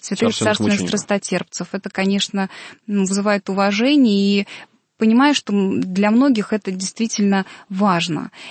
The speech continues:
Speaker 1: И в тот момент, конечно, для меня в полной мере стало понятно, что Верта, на самом деле,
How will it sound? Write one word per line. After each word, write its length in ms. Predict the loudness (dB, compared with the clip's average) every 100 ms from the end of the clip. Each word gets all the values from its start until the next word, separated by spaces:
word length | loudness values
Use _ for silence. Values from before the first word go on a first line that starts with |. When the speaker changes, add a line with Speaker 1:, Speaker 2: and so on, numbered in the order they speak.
| -4
Speaker 1:
И 460 | 0 2 2 0 -6
в 120 | -4
тот 160 | 0
момент, 400 | 2 4 4 4
конечно, 520 | 2 0 2 0 0 0
для 120 | 0
меня 180 | 2 0
в 80 | -2
полной 360 | -2 2 2
мере 480 | 4 4 2 0 -4 -10 _ _ _
стало 300 | -6 -2 0
понятно, 640 | 0 2 2 2 0 0
что 400 | -2 -6 -4 -2
Верта, 540 | -2 -2 0 -2 0 -2
на 100 | 0
самом 320 | 0 0 2
деле, 380 | 0 0 -2